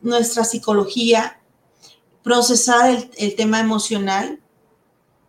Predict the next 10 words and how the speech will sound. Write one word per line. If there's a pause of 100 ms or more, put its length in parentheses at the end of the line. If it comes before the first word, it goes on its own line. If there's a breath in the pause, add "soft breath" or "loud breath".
(260)
ejercitar
el
cuerpo
porque
el
cuerpo,
eh,
requiere
de
movimiento,